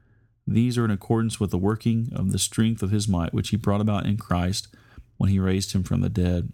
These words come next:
and seated him at, seated him at his right hand in the heavenly places." Uh, and so Paul here to a different church is making the same point. He's talking about that power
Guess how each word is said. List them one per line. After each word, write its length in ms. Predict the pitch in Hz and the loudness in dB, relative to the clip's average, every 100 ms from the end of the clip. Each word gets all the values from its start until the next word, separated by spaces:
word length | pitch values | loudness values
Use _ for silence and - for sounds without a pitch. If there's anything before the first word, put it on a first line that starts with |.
| - | -6
and 160 | - 95 | -2 0
seated 260 | 101 98 | 2 2
him 60 | 92 | 0
at, 120 | 76 - | -2 -8
seated 300 | - 123 120 | 0 2 2
him 160 | 101 95 | 2 0
at 120 | 90 | 0
his 160 | 92 95 | 0 0
right 200 | 95 104 | 0 0
hand 320 | 92 90 90 - - _ _ _ _ | 2 0 -2 -8 -20 _ _ _ _
in 100 | - | 0
the 60 | 90 | 2
heavenly 360 | 90 87 90 | 2 0 -2
places." 580 | 90 - - - - - - _ _ _ _ _ _ _ | -2 -2 -2 -4 -8 -10 -16 _ _ _ _ _ _ _
Uh, 160 | 90 101 | -2 0
and 140 | 101 | 2
so 120 | 101 98 | 2 0
Paul 280 | - 120 | 0 0
here 420 | 113 117 113 - - _ _ - | 2 2 2 -2 -8 _ _ 0
to 120 | 107 | 2
a 40 | |
different 300 | 98 117 113 | 2 0 0
church 260 | - 104 101 | 2 0 2
is 100 | 95 | 2
making 380 | 101 101 98 92 | 2 2 0 2
the 100 | 95 | 0
same 280 | - 101 92 | 2 2 0
point. 260 | 110 101 | 0 2
He's 100 | 92 | 0
talking 320 | - 101 101 | 0 0 0
about 320 | 95 92 92 - _ - | 0 0 -2 -6 _ -2
that 420 | 98 104 - _ | 0 0 -2 _
power 600 | - 117 120 98 95 | -2 0 2 0 0